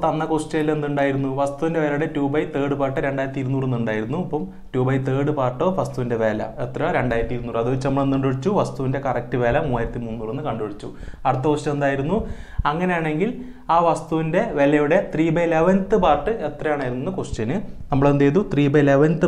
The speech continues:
part of കിട്ടിയ വില എന്ത് ചെയ്തു? മൾട്ടിപ്ലൈ ചെയ്തു. എത്ര കിട്ടിയപ്പം?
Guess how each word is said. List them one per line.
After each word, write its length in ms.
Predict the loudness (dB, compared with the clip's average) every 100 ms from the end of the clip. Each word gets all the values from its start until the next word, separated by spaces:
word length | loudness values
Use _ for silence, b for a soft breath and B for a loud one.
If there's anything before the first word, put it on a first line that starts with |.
| 4
part 200 | 2 4 2
of 80 | 2 -8 -14 -6 -6 -4
കിട്ടിയ 300 | -6 -2 -2 -2 -2 2
വില 220 | 4 4 2
എന്ത് 140 | 0 2
ചെയ്തു? 180 | 2 2 2
മൾട്ടിപ്ലൈ 380 | 0 -2 -4 -2
ചെയ്തു. 120 | -2
എത്ര 140 | -2 -2
കിട്ടിയപ്പം? 360 | 0 0 0